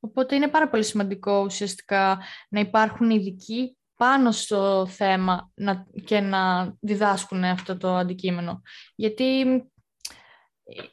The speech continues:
όσο δεν, ε, γνωρίζεις και παρόλα αυτά έχεις τη δύναμη και την εξουσία να το διδάξεις,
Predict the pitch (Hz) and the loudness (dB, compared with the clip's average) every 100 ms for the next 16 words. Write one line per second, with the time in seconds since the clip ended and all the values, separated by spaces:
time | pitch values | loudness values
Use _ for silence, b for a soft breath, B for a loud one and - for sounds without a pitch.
0 | _ _ - 240 262 - 240 247 262 262 | _ _ 0 2 4 2 2 2 4 4
1 | 247 220 208 196 196 208 208 226 240 214 | 4 4 2 0 0 2 2 2 2 -2
2 | - - 226 233 254 247 254 - - 233 | -2 -2 2 2 2 0 -2 -2 -6 -2
3 | 233 220 202 196 208 - 202 - 233 214 | 0 0 -2 -6 -8 -6 -8 -4 0 2
4 | 214 202 190 202 196 - 220 262 | 2 0 2 2 0 -2 -4 -4